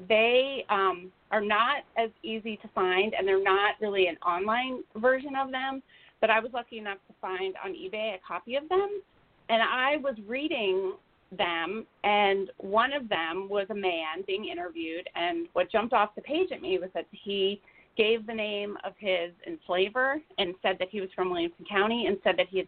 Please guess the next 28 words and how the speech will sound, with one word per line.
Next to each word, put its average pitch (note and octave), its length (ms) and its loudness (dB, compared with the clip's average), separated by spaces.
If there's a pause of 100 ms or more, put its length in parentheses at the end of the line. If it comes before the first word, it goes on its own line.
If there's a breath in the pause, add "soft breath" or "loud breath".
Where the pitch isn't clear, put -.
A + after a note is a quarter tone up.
served F3 480 4
in F#3+ 100 0
the F3+ 80 0
U F3 80 0
S D#3+ 80 0 (100)
Colored G#3 280 4
Troops. - 260 -6 (640 loud breath)
And F3 480 4 (140)
I A#3 340 6
was A#3+ 160 -6
able G3+ 320 -8 (140)
to, F#3+ 260 -6 (100)
he C#4+ 240 -6
was E4+ 160 0
act-, B3 160 4
that C4 120 0
was D#4+ 100 -6
actually C4 220 -8
the A3 100 -12 (100)
first A#3+ 220 -6 (100)
pension. A3+ 340 -10
That F#3+ 80 -4
was F3 80 -8 (140)
Freeman A3+ 340 -10
Thomas. G3+ 440 -4
That G3 100 2
was G#3 160 -6
the G3 80 -12